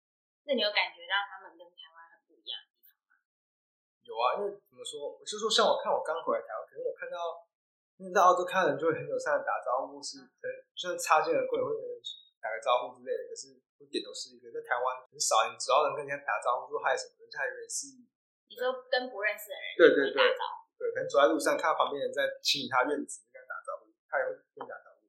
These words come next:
Speaker 2: 之类的。对。那在台湾，你跟，你跟，突然跟人家打招呼，人家可能会觉得你很怪。对啊。不过他们比较，他们也比较懂得享受生活吧，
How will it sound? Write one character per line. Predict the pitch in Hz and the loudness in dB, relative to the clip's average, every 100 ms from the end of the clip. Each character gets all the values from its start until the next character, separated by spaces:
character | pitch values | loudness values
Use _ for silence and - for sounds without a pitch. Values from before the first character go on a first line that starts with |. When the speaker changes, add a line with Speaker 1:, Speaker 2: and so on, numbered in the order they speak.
| _ | _
Speaker 2:
之 | 110 | -10
类 | 107 | -10
的。 | - _ _ _ | -12 _ _ _
对。 | _ - _ _ _ _ | _ -20 _ _ _ _
那 | 151 | -2
在 | 180 | 2
台 | - 120 | 4 6
湾， | 156 147 - _ - | 6 4 -2 _ -20
你 | - | 4
跟， | 180 - | 6 8
你 | 156 | 6
跟， | 190 | 4
突 | 208 | 6
然 | 196 | 6
跟 | 185 | 6
人 | 180 | 6
家 | 165 170 | 2 8
打 | 123 | 8
招 | 131 139 | 8 6
呼， | 151 | 4
人 | 143 | 4
家 | |
可 | 160 151 | 4 4
能 | 135 | 2
会 | - | 0
觉 | |
得 | 143 147 | 0 0
你 | 139 | 0
很 | - | -2
怪。 | 175 - - - _ - _ _ _ _ | 4 4 4 -4 _ -20 _ _ _ _
对 | - - | -8 -8
啊。 | - _ _ _ _ _ | -12 _ _ _ _ _
不 | 165 | 10
过 | |
他 | 180 | 12
们 | 151 | 10
比 | 127 | 6
较， | 143 139 131 131 - _ | 6 8 8 6 0 _
他 | - | -10
们 | 180 | 2
也 | - | 2
比 | - | 4
较 | 147 - | 6 6
懂 | - 110 | 4 -4
得 | 113 113 | -4 2
享 | - 110 | 2 2
受 | - 160 | 4 4
生 | 139 - | 4 2
活 | 107 - - | -4 -12 -12
吧， | - - | -10 -10